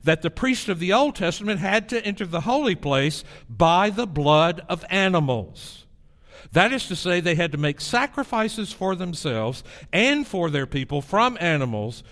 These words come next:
but Jesus does not serve as a priest in that way at all. He enters the holy place by his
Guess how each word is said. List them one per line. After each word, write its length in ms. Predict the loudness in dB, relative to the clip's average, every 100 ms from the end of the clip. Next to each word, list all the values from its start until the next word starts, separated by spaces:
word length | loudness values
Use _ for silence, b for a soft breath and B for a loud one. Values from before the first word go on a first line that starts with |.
| B B B B -4
but 220 | 0 0
Jesus 580 | -2 -2 0 -2 -6 -6
does 320 | -2 -2 -2
not 380 | -2 -2 -4 -10
serve 520 | -6 -2 -2 -2 -6
as 140 | -8
a 60 | -8
priest 580 | -6 -4 -4 -6 -14 -18 -20 -12
in 160 | -8 -6
that 220 | -6 -6
way 400 | -8 -10 -14 -20 _ -20 _ -20 _ b b b b -4
at 140 | 0
all. 460 | 0 0 -6 -12 -10
He 220 | -4 -2
enters 400 | -2 -2 -6 -6
the 140 | -6 -6
holy 440 | -4 -6 -6 -8
place 500 | -8 -6 -6 -8 -12 B B B
by 460 | 0 2 2 0 0
his 500 | 0 0 -2 -6